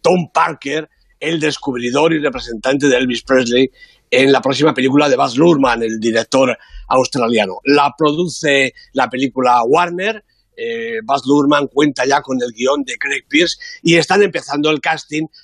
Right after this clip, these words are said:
para encontrar a alguien que haga de Elvis Presley, porque Luhrmann quiere un actor completamente desconocido, un actor nuevo, un actor, eh, joven, porque la relación del coronel Parker con Elvis, pues, empezó cuando, eh, Presley era un chaval, fue su descubridor y fue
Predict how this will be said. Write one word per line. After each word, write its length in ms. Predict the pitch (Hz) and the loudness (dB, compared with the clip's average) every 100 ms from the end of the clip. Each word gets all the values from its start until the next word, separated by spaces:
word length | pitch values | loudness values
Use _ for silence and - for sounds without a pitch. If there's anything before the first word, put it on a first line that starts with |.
| _ | _
para 240 | - 135 135 | -2 0 0
encontrar 600 | 139 139 127 127 135 139 | -2 -2 -4 0 2 0
a 280 | - - 123 | -2 -2 -2
alguien 280 | 127 147 127 | 0 -2 0
que 100 | 131 | 0
haga 180 | 135 | 2
de 100 | 135 | 0
Elvis 260 | 131 127 117 | -2 -4 -4
Presley, 280 | 160 185 175 | -2 0 2
porque 300 | 151 135 147 | 0 0 0
Luhrmann 380 | 147 180 190 180 - - _ | 2 2 2 -2 -6 -20 _
quiere 280 | - 165 175 | -2 2 4
un 160 | 156 151 | 4 2
actor 300 | 143 151 151 | 0 0 0
completamente 680 | 127 120 139 135 135 131 131 | -2 -2 0 0 0 0 0
desconocido, 580 | 123 - 127 120 127 110 | 0 2 2 2 2 2
un 80 | 120 | 0
actor 260 | 120 110 113 | 0 0 2
nuevo, 240 | 135 160 | 4 2
un 120 | 156 | 0
actor, 320 | 95 - 113 - - - 117 | -2 -2 -2 -4 -14 -10 0
eh, 300 | 113 107 107 | 2 4 2
joven, 380 | - 127 143 | 2 2 0
porque 240 | 135 113 110 | -2 -2 -2
la 80 | 104 | 0
relación 480 | 107 98 113 113 107 - _ | 0 -2 0 -2 -2 -12 _
del 400 | 107 107 117 117 117 | -2 2 4 2 2
coronel 440 | 120 117 131 123 | 2 4 2 0
Parker 500 | 147 147 127 131 104 _ - _ | 0 -2 -2 -6 -8 _ -20 _
con 240 | 123 120 | -4 0
Elvis, 300 | 131 127 143 - | 0 0 -2 -2
pues, 200 | 120 117 | -4 -2
empezó 280 | 107 - 110 | -4 -2 0
cuando, 400 | 107 107 117 110 - - | 0 2 2 0 -4 -12
eh, 460 | - - - 98 - - | -2 0 2 2 0 0
Presley 360 | 113 113 120 | -2 0 2
era 260 | 117 110 110 | 2 2 2
un 160 | 107 104 | -2 -2
chaval, 320 | 113 156 180 | 0 2 0
fue 160 | - 107 | -4 -10
su 160 | 113 | -8
descubridor 600 | 113 - 123 120 120 143 | -10 -8 -4 0 2 2
y 40 | 123 | 2
fue 260 | 123 131 | 0 -2